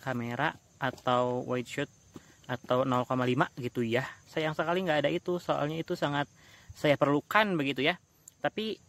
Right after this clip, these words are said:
eh, untuk keseluruhan ini lima puluh megapikselnya tuh yang worth it gitu loh. Jadi yang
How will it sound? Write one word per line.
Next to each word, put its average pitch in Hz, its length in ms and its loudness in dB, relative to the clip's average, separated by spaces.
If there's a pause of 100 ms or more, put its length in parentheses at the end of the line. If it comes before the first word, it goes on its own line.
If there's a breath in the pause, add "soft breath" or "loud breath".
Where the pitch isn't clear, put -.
(100)
eh, 143 240 2
untuk 139 300 -4
keseluruhan 143 880 0
ini 160 300 -4
lima 143 340 2
puluh 143 240 0
megapikselnya 135 640 -2
tuh 170 80 0
yang 131 240 4
worth 120 240 -2
it - 160 -4
gitu 123 240 -2
loh. 107 220 4 (400 soft breath)
Jadi 127 300 2
yang 123 260 -2